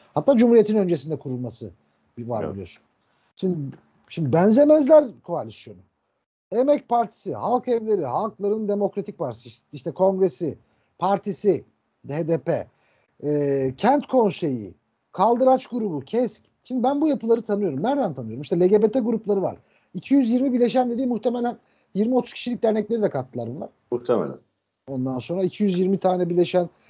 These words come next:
Speaker 1: hepsinin beş yüz, yani bin, bin, on bin üyesi olsa iki buçuk, üç milyonluk bir kitle. E, Cumhuriyet Halk Partisi hariç söylüyorum. H D P hariç. Bunlar parti oldukları için üyelikleri falan var, seçmenleri var. Diğerleri partileri de. Şimdi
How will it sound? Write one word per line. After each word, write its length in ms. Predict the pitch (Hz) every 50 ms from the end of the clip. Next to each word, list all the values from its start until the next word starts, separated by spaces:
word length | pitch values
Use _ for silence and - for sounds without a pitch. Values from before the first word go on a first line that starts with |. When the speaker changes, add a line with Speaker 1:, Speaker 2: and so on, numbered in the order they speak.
| _ _ _ -
Speaker 1:
hepsinin 520 | 160 185 180 - - 214 202 208 202 196 - _ _ _ _ _ _ -
beş 280 | 135 180 220 202 - -
yüz, 200 | 214 185 170 -
yani 520 | 180 170 151 143 139 151 147 147 139 131
bin, 280 | 143 196 233 - 165 170
bin, 240 | 208 254 233 185 - 147 - -
on 280 | 226 269 302 294 269
bin 80 | 269 220
üyesi 340 | 214 202 185 175 - - 180
olsa 260 | 175 170 - 285 269
iki 220 | 226 - - 247
buçuk, 240 | 233 - 226 - -
üç 180 | 247 - - 226
milyonluk 360 | 226 220 220 214 226 208 180
bir 120 | 226 185
kitle. 380 | - 185 - - 202 175 127 - - _ _ _ _ _ -
E, 180 | 143 147 147 135
Cumhuriyet 300 | 131 160 170 185 180 -
Halk 180 | 170 165 - -
Partisi 240 | 151 147 131 190
hariç 320 | 170 147 139 147 139 127 -
söylüyorum. 500 | - 123 107 98 95 95 92 95 90 - _ _ _ _ -
H 120 | 139 131
D 100 | 139 139
P 80 | 131 160
hariç. 520 | 147 135 123 113 95 87 - - - - _ _ _ _ _ 123
Bunlar 240 | 127 131 139 131
parti 300 | 135 147 135 131 131 165
oldukları 300 | 151 139 135 - 208 233
için 160 | 226 - 143 143
üyelikleri 420 | 143 143 139 131 - 135 131 127
falan 320 | - 123 117 117 107 95
var, 80 | 85 87
seçmenleri 640 | - - 117 110 - - - 117 113 113 104 101 87
var. 80 | - - _ _ _ _ _ _ _ _ _ _ - 127
Diğerleri 360 | 143 160 156 156 156 156 139
partileri 440 | - 135 127 123 - 131 117 104 95
de. 100 | 98 - - -
Şimdi 300 | - 165 214 240 -